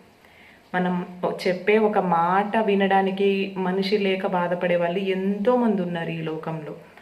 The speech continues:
ఉన్న వాళ్ళని దూరం చేసుకోకుండా మంచిగా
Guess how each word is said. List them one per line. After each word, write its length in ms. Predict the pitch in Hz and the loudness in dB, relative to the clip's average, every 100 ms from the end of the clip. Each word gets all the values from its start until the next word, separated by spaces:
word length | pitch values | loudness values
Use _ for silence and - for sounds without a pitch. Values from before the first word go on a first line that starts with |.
| - - 175 | -20 -10 -4
ఉన్న 220 | 185 208 | 0 4
వాళ్ళని 680 | 208 190 175 170 202 240 | 4 4 2 0 0 0
దూరం 320 | 180 180 196 208 | -2 0 0 0
చేసుకోకుండా 920 | 190 180 - 165 165 160 165 233 233 - - - - 180 | -2 -6 -4 -4 -4 -6 -4 -4 -6 -10 -18 -20 -8 -2
మంచిగా 840 | 175 190 196 220 240 262 196 | 0 0 2 0 0 -2 -4